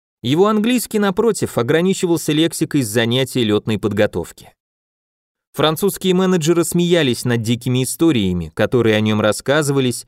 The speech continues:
и которыми он сам любил пощеголять. Размахивая руками, он живописал крушение своего судна и то, как ему удалось спасти из обломков пару ценных картин и доплыть до берега с Ренуаром под мышкой.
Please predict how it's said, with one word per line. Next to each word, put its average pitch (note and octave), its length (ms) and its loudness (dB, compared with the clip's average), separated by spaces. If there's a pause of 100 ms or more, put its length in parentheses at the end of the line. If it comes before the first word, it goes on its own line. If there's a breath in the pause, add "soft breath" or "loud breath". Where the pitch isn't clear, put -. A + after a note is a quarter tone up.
(160)
и G2+ 120 -6
которыми F3+ 440 2
он F#3 140 0
сам F#3 340 0
любил G#2+ 360 0
пощеголять. A2+ 720 -4 (400)
Размахивая G3 680 2
руками, G3+ 380 2
он D#3 160 -2
живописал D3+ 640 -2
крушение D#3 580 -2
своего C3 380 -2
судна F3 520 -2 (240 soft breath)
и G#2 120 -2
то, F#3+ 180 2
как E3+ 220 0
ему D#3 180 0
удалось C#3+ 400 0
спасти B2+ 520 -2
из A2+ 120 -2
обломков B2+ 640 0
пару F#3 240 2
ценных E3+ 420 -4
картин D#3 560 -2 (320)
и A2 80 -2
доплыть D3 460 0
до D3+ 120 2
берега D#3+ 440 2
с - 100 -8
Ренуаром C3+ 540 2
под A2+ 180 0
мышкой. F#2+ 500 -4